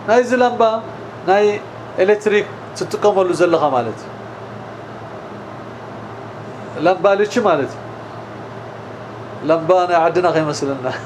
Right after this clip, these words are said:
<laughs> لمبا بعرب ليش؟ فأزي ليش تبرح له زلخة. تمام؟ كم أون؟ فيرو استرارة خطكم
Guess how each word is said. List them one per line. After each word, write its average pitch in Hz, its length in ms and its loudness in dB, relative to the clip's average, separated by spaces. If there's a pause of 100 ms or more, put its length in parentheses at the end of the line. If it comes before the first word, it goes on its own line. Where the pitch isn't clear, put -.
(420)
<laughs> - 600 -6
لمبا 175 520 4 (120)
بعرب 160 460 4
ليش؟ 226 260 2 (1300)
فأزي 247 1300 2
ليش 277 240 2
تبرح 262 440 4
له 254 180 2
زلخة. 202 420 2 (840)
تمام؟ 151 260 2 (640)
كم 185 60 6
أون؟ 262 400 4 (1700)
فيرو 202 600 4 (380)
استرارة 185 440 4
خطكم 175 500 0